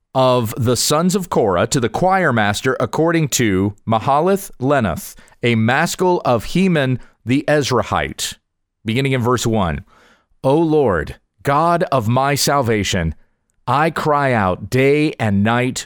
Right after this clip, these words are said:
before you. Let my prayer come before you. Incline your ear to my cry.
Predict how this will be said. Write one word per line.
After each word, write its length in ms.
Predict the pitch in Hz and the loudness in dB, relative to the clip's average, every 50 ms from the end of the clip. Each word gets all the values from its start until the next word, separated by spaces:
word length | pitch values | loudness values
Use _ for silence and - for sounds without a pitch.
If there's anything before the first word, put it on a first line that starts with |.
| - 107 | -6 -4
before 460 | 101 110 110 107 - 113 107 104 101 | -2 -2 -2 -2 -2 0 0 2 2
you. 360 | 95 87 82 76 71 69 - - - - _ _ _ _ _ _ _ _ _ | 2 0 0 0 -2 -4 -8 -12 -18 -20 _ _ _ _ _ _ _ _ _
Let 280 | - 110 131 165 185 151 | -4 0 0 0 0 0
my 260 | 156 156 170 165 160 | 0 0 0 0 0
prayer 640 | - - - - 160 160 165 160 151 131 110 98 | -2 -6 -8 -4 0 2 2 2 4 2 2 0
come 280 | - - - 147 147 143 | -2 -2 -2 -2 0 0
before 380 | 127 123 - - 135 127 131 131 | -2 -2 -2 0 0 0 0 2
you. 240 | 113 104 98 85 - - - - - - | 0 0 -2 -2 -4 -8 -18 -12 -6 -4
Incline 840 | 139 139 131 127 117 - - - 170 160 170 185 190 196 208 202 | -2 0 0 -2 -4 -4 -4 -2 0 2 2 2 2 2 2 2
your 280 | 185 170 170 170 170 - - | 2 2 2 2 0 -2 0
ear 560 | 165 143 135 123 107 95 90 87 90 90 - _ _ | 0 0 2 2 2 2 2 2 0 -2 -4 _ _
to 180 | - - 123 117 | -4 -2 0 0
my 280 | 110 104 101 107 104 | 2 2 2 0 0
cry. 580 | 104 - - 107 92 85 80 73 71 71 69 | -2 -2 -2 0 0 0 0 -2 -4 -4 -8